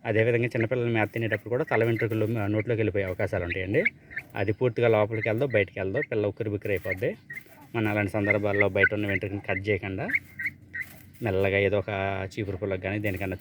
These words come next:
చుట్టి మెల్లి తిప్పుకుంటా లాక్కుంటా వస్తే మెల్లగా బయటకు వచ్చేస్తూ ఉంటుందండి. ఎప్పుడు కూడా బయట ఉన్న దాన్ని తెంపకూడదు. బయట ఉన్న, కొంతమంది ఏం చేస్తారంటే బయట ఉన్న తెంపితే లోపల నోట్లోకి లాక్కుంటుంది అన్నట్టుగా, ఆ,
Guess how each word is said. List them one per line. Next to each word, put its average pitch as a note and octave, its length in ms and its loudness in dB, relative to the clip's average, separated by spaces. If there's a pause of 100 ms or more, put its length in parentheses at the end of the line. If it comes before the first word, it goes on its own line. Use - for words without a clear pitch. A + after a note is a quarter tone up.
చుట్టి G3 280 -2
మెల్లి A2 320 4
తిప్పుకుంటా A#2 560 -2
లాక్కుంటా G2+ 460 0
వస్తే B2 160 -4
మెల్లగా F#2+ 420 0
బయటకు G2 200 2
వచ్చేస్తూ F#2 320 -2
ఉంటుందండి. F#2+ 380 0 (500)
ఎప్పుడు B2+ 220 0
కూడా C3+ 160 4
బయట A#2 260 4
ఉన్న A2 140 0
దాన్ని G#2 280 0
తెంపకూడదు. G2+ 520 -2
బయట A#2 260 2
ఉన్న, A#2+ 200 2
కొంతమంది B2 440 0
ఏం C3+ 80 2
చేస్తారంటే A#2+ 480 0
బయట A#2+ 160 4
ఉన్న B2+ 140 0
తెంపితే A#2 340 -2
లోపల A2 500 2
నోట్లోకి G#2+ 340 2
లాక్కుంటుంది G2+ 420 -2
అన్నట్టుగా, G2+ 380 0 (640)
ఆ, G2 260 -2